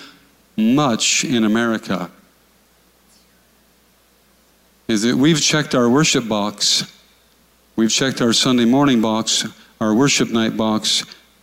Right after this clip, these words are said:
our prophetic night box, I don't know. You know, we've checked our box.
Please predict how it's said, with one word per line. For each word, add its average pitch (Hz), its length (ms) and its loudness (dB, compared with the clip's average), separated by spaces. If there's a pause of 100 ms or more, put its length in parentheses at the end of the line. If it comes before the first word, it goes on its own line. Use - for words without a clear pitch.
(120)
our 104 80 -2
prophetic 139 480 -2
night 110 240 -2
box, 101 400 -4
I 113 160 -2
don't 104 140 -2
know. 101 280 0 (420)
You 110 80 0
know, 107 60 2
we've 110 140 2
checked 120 300 -4
our 107 100 0
box. 110 680 -4